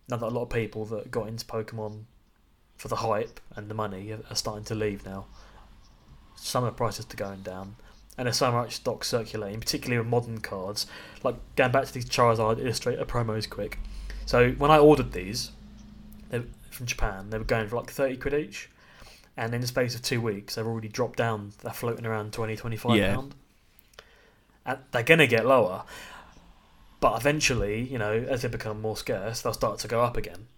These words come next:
Speaker 1: But the market's really weird at the minute. Neo seems to have shot right up, and other sets are becoming more affordable.
Speaker 2: I've got a
Speaker 1: It's,
Speaker 2: bit
Speaker 1: it's
Speaker 2: of a
Speaker 1: odd.
Speaker 2: theory about that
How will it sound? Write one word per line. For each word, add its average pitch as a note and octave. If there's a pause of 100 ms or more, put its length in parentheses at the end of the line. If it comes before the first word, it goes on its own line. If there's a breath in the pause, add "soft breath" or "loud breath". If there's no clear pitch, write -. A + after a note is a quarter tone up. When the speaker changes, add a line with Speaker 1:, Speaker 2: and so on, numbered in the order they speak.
(220)
Speaker 1:
But A2 (420)
the B2
market's C#3+
really C3
weird C3+
at G2
the G2+
minute. G2 (300)
Neo D3+
seems B2+
to B2
have A2+
shot G#2+
right A2+
up, G2 (120)
and A#2
other A#2+
sets A#2+
are -
becoming A#2+
more A#2
affordable. G#2+
Speaker 2:
I've A2+
got D3+
a D#3+
Speaker 1:
It's, D3
Speaker 2:
bit C3+
Speaker 1:
it's A2
Speaker 2:
of G#2
a G2+
Speaker 1:
odd. G2
Speaker 2:
theory B2
about C2+
that C#2+